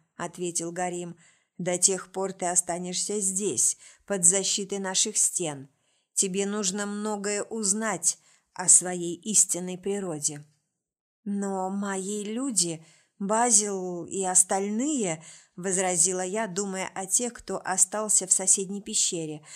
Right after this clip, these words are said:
«Нам нужно вернуться, я не могу оставить замок Лэрду Дерину». Гарим задумчиво кивнул,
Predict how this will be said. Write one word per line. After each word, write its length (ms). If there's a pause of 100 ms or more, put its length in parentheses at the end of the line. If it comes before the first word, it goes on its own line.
(380)
«Нам 460
нужно 340
вернуться, 680
я 220
не 140
могу 480 (220)
оставить 840
замок 720
Лэрду 540
Дерину». 640 (720)
Гарим 480
задумчиво 840
кивнул, 680